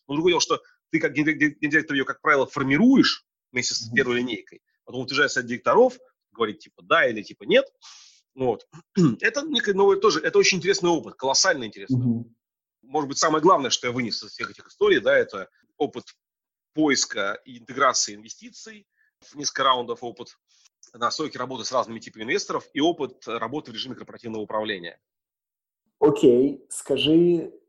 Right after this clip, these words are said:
Speaker 2: вот я, я верю, что, э, до первого миллиона на самом деле наша основная проблема — это понять, как именно у нас происходит продажа.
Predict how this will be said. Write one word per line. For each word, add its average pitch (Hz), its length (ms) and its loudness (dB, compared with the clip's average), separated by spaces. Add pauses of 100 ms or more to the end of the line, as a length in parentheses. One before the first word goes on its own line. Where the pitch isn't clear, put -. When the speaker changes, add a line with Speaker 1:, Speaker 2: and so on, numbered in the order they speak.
(220)
Speaker 2:
вот 123 240 -6
я, 151 260 6
я 147 100 6
верю, 151 300 6
что, 120 540 -2 (100)
э, 107 380 -12
до 123 180 0
первого 131 320 2
миллиона 147 420 4
на 113 80 -8
самом 117 300 -8
деле 127 220 0
наша 107 540 -12 (100)
основная 113 480 -12
проблема — 117 640 -4
это 110 180 -16
понять, 123 500 -10
как - 120 -4 (120)
именно 113 400 -8
у 120 80 -16
нас 107 180 -14
происходит 104 520 -18
продажа. 107 300 -18